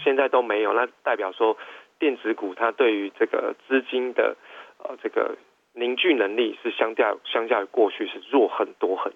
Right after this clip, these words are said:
多吼。那只要一旦市场上有一些风吹草动，可能大家就不做电子股。另外就是在传产股的部分，昨天的占比是在百分之四十五，运输类股的部分回到了百分之三十二。那我想其实跟早盘的这种反弹是有关系，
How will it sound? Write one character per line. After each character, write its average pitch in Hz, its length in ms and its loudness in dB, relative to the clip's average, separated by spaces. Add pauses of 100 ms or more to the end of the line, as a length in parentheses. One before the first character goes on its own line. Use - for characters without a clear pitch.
多 - 180 -6
吼。 - 220 -16
那 123 220 0
只 - 60 -20 (120)
要 120 140 2
一 120 80 -2
旦 127 180 0 (480)
市 - 80 -8
场 104 120 -4
上 127 180 2
有 98 140 0
一 98 40 -4
些 117 120 4
风 113 200 2
吹 110 180 4
草 92 200 -4
动， 98 280 -2
可 104 100 -6
能 104 120 -6
大 113 100 2
家 110 60 0
就 110 120 0
不 104 140 -14
做 98 200 0
电 98 220 0
子 - 220 -20
股。 - 120 -20 (320)
另 170 160 0
外 156 140 4
就 147 100 6
是 143 60 6
在 139 160 4
传 107 240 -4
产 117 160 0
股 98 160 -2
的 98 60 -10
部 117 100 0
分， 110 160 2
昨 107 180 2
天 123 160 2
的 113 120 4
占 117 220 0
比 98 100 -12
是 - 100 -20
在 117 120 2
百 - 240 -4
分 113 240 -2
之 110 160 -4
四 143 180 -2
十 113 200 -2
五， 107 120 0 (360)
运 170 200 2
输 143 340 0
类 143 200 4
股 - 220 -20
的 - 60 -10
部 123 180 -4
分 113 180 2
回 104 140 2
到 110 140 4
了 101 80 0
百 - 160 -6
分 104 160 -4
之 104 220 -8
三 110 180 -2
十 - 180 -12
二。 113 200 2 (200)
那 131 120 0
我 127 100 4
想 123 160 0
其 110 160 -6
实 110 80 0
跟 123 240 2
早 90 220 0
盘 95 180 -2
的 98 140 -2
这 117 100 0
种 104 140 2
反 - 240 -2
弹 95 160 -8
是 - 120 -6
有 107 120 2
关 101 260 -2
系， 98 240 -12